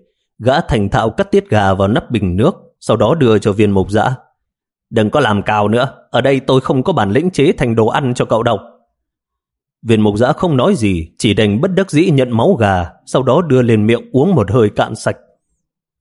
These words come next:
Thấy thế, A Chiết cười nói, "Vậy mới đúng chứ." Sau đó gã lại nướng chín thịt gà, chia nhau ăn với Thạch Lỗi. Ăn uống no đủ xong, ba người cảm thấy có tinh thần hơn trước rất nhiều,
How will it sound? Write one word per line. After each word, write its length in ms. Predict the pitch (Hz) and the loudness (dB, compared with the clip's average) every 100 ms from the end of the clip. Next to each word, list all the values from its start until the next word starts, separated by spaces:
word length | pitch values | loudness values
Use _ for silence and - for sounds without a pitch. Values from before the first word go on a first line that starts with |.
| _ - | _ -2
Thấy 160 | 123 | 0
thế, 260 | 117 113 156 | 2 0 0
A 220 | 139 117 | 0 0
Chiết 220 | 98 180 - | 2 0 0
cười 220 | - 104 | 0 2
nói, 280 | 90 95 90 120 _ _ _ _ _ | 2 0 -2 -6 _ _ _ _ _
"Vậy 220 | 117 110 104 | -6 -4 0
mới 120 | 110 | 2
đúng 240 | 113 139 | 2 0
chứ." 200 | 139 120 151 - _ _ _ _ _ _ _ _ _ | 0 0 0 -8 _ _ _ _ _ _ _ _ _
Sau 160 | - 117 | -4 -2
đó 220 | 113 131 | 0 0
gã 160 | 147 156 | 0 0
lại 200 | 160 110 | 0 0
nướng 260 | 104 139 | 0 0
chín 240 | 180 135 208 | 2 0 2
thịt 160 | 110 - | -2 0
gà, 260 | 104 92 85 - | 0 0 -4 -10
chia 220 | - 120 | -4 0
nhau 200 | 110 107 | 0 0
ăn 260 | 113 117 98 | 0 0 0
với 120 | 135 | -2
Thạch 240 | 170 98 104 | -2 -2 0
Lỗi. 200 | 117 165 - _ _ _ _ _ | 0 -2 -8 _ _ _ _ _
Ăn 160 | 165 156 | -2 2
uống 260 | 139 185 | 2 2
no 140 | 170 143 | 2 2
đủ 220 | 120 92 | 2 0
xong, 260 | 85 117 110 - - | 0 -2 -4 -8 -6
ba 160 | 165 156 | -2 0
người 240 | 117 104 | 2 0
cảm 260 | - 98 95 | 0 -2 0
thấy 220 | 127 175 | 2 2
có 120 | 131 | 0
tinh 240 | 127 131 | -2 0
thần 200 | 120 104 | 0 0
hơn 200 | 104 123 | 0 0
trước 180 | 123 180 | 0 -2
rất 240 | 180 214 - | 0 -2 2
nhiều, 340 | 107 92 85 | 2 2 -2